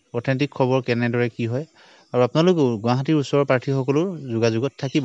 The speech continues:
ডি ডব্লিউৰ ক্ষেত্ৰতে হওক, শিক্ষামন্ত্ৰী মহোদয়ক বা মুখ্যমন্ত্ৰী মহোদয়ক, তেখেতৰ পৰা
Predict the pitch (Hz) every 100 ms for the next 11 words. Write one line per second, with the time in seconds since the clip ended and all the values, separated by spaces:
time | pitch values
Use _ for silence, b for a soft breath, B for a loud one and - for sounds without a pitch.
0 | 107 110 117 117 123 127 131 131 165 -
1 | 117 - 120 117 135 143 B B B B
2 | B B 117 120 123 139 - 127 165 160
3 | 123 - 127 120 113 107 104 98 - _
4 | b b b b _ _ _ - 113 123
5 | 123 123